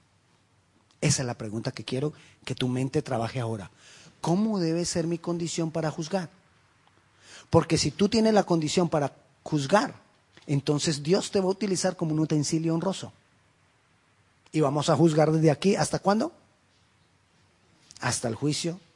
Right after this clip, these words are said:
final. Y para mirar mi condición tenemos que tomar como ejemplo a Jesús. Mi condición debe ser como la condición de Jesús. Y Jesús dijo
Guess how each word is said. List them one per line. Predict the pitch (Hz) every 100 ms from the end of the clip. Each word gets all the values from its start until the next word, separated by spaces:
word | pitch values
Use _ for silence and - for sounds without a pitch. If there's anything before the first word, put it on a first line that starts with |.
| _ _ _ _ _ _ _ _ -
final. | 120 120 101 - - -
Y | 262 214
para | 233 208
mirar | 208 208 214
mi | 262
condición | 277 247 240 185 233 240
tenemos | 202 190 202
que | 214
tomar | 208 202 196
como | 214 202
ejemplo | 147 180 175 170 170 - - - - _ _ - - _ _
a | -
Jesús. | - 135 - 196 147 - - _ _ _ _ _ _ _ - - - _ _ _ _ _ - -
Mi | - 196
condición | 196 190 185 - 226
debe | 220 214
ser | 208 226
como | 247 202
la | 165
condición | 170 165 160 185
de | 180
Jesús. | 170 180 220 196 - - _ _ _ - _ _ _ _ _ _ _ _ _ _ _ _ _ _ -
Y | - 202
Jesús | 170 185 233 233
dijo | 202 220 -